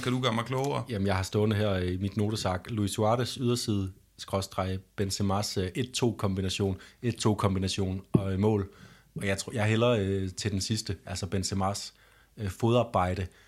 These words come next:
Speaker 2: måden han finder Casemiro, det er, øh,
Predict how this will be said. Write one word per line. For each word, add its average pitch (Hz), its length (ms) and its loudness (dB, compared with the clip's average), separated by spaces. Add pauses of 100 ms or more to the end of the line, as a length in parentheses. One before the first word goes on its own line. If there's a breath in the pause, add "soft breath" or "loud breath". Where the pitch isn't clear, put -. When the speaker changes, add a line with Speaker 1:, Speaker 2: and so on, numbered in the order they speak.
(140)
Speaker 2:
måden 107 360 4
han 104 160 2
finder 107 260 2
Casemiro, 101 760 2 (540 loud breath)
det 98 220 2
er, 85 300 -2
øh, 78 60 -10